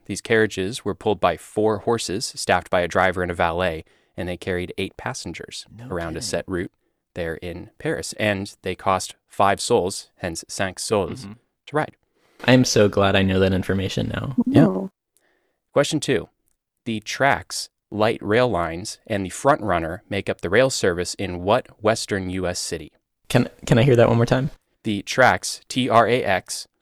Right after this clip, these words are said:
Speaker 1: light rail
Speaker 2: Oh.
Speaker 1: lines, and the front runner make up the rail service in what western U S city?
Speaker 2: Tracks. I have never heard of that. Um, okay, well, I know it's not Seattle. I know it's not L A.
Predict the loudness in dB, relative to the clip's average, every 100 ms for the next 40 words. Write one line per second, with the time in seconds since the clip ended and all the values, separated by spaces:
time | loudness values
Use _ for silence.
0 | _ -4 -2 0 2 2 2 -2 -6 -10
1 | -8 -8 -4 0 -2 -2 -4 -4 -8 -12
2 | _ _ _ _ -4 -2 0 -2 0 2
3 | 4 2 2 0 -2 -4 -6 -4 2 2
4 | 2 0 0 0 -2 -4 -6 -10 -6 -4
5 | -2 -4 -4 -6 -10 _ _ _ _ -10
6 | -6 -6 -6 -10 -10 -10 -12 -18 _ _
7 | _ _ -2 2 2 0 0 2 2 2
8 | 0 0 -2 -2 -4 -6 -16 _ _ 4
9 | 4 4 2 0 -2 -10 -2 0 2 4
10 | 4 6 6 6 4 4 4 4 4 6
11 | 6 2 0 0 2 0 0 2 4 4
12 | 4 0